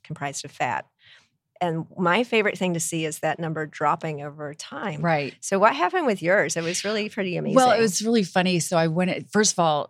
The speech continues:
Speaker 2: for your listeners, this is the coolest machine you've ever seen in your life. Like, you don't even realize how cool it is 'cause you're so used to seeing it in your office. But,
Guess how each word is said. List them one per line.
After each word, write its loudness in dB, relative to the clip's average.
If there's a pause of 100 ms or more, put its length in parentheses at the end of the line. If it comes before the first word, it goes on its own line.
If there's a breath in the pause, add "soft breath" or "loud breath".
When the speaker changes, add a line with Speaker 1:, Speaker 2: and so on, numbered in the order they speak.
(120)
Speaker 2:
for -6
your -2
listeners, -4
this -2
is 0
the -2
coolest -2
machine 0
you've -4
ever -4
seen -2
in 2
your 0
life. 0
Like, 2
you 4
don't 4
even 0 (120)
realize 2
how -2
cool 4
it 2
is 0
'cause -2
you're -2
so -2
used -4
to -8
seeing -2
it 0
in -2
your 0
office. -2
But, -6